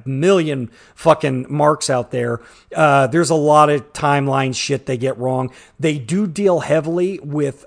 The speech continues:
um, Mo-, uh, Elizabeth Hewlett, Miss Elizabeth, um, and that's fine because he's, she's part of the Randy Savage story.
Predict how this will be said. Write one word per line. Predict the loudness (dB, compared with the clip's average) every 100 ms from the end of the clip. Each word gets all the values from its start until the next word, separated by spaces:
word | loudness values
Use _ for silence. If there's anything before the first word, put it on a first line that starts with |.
| -8
um, | -6 -4 -6 -6 -10 -12
Mo-, | -8 -6
uh, | -2 -4 -4 -8 -14 -18 -12 -4
Elizabeth | 0 0 0 -2 -4
Hewlett, | 0 0 2 0 -4 -20 -16
Miss | -4 -2 -2
Elizabeth, | 0 0 -2 -6 -8 -10 _ -6
um, | 0 4 4 2 0 -6
and | -4 -4 -2
that's | 0 0
fine | 2 2 2 -2 -8 _ _
because | -4 0 -2
he's, | -2 -8
she's | -10 -8 -8 -8
part | -8 -8 -6
of | -8
the | -6
Randy | -4 -4 -4
Savage | -4 -2 -4 -6
story. | -6 -4 -4 -8 -10